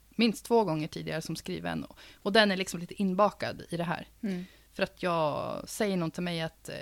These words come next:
Speaker 1: "Ja, men jobba så fort du kan du." Så, eh, känner jag att, eh, nej, jag, <laughs> jag måste ha ett datum.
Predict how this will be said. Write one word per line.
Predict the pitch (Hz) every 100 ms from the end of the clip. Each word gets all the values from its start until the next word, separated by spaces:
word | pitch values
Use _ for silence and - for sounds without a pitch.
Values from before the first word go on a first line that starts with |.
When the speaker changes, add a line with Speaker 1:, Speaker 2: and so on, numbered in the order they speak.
| 139
Speaker 1:
"Ja, |
men | 190 160
jobba | 156 247
så | -
fort | 285
du | 262
kan | 214 202 165
du." | 165 - -
Så, | - - 170 160 160
eh, | 160 160 175
känner | - 180 170
jag | 165
att, | 160 - - - -
eh, | 175 - 104 110 - 269 262 202 - - - - - - - - -
nej, | 208 220 196 185 - - -
jag, | - 220 214 - - 285
<laughs> | 277 -
jag | 269
måste | 247 233 233
ha |
ett | 220
datum. | - 214 208 220 226